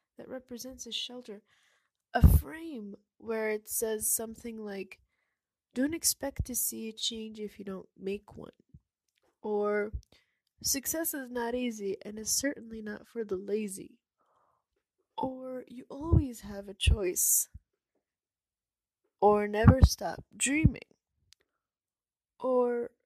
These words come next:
"Be the type of person you want to meet."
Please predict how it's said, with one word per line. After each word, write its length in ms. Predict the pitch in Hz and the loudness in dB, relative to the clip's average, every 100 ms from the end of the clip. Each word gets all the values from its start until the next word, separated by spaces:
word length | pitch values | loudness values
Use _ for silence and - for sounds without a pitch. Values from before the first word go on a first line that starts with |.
| _ _ _ _ | _ _ _ _
"Be 200 | 226 294 | 8 8
the 120 | 330 311 | 8 10
type 360 | - 277 269 | 10 10 2
of 220 | 233 - - | -16 -12 -8
person 360 | 233 214 226 | -2 -2 -2
you 80 | 214 | -10
want 220 | 208 190 | -8 -8
to 60 | 180 | -8
meet." 500 | 175 185 - - - | -8 -8 -2 0 4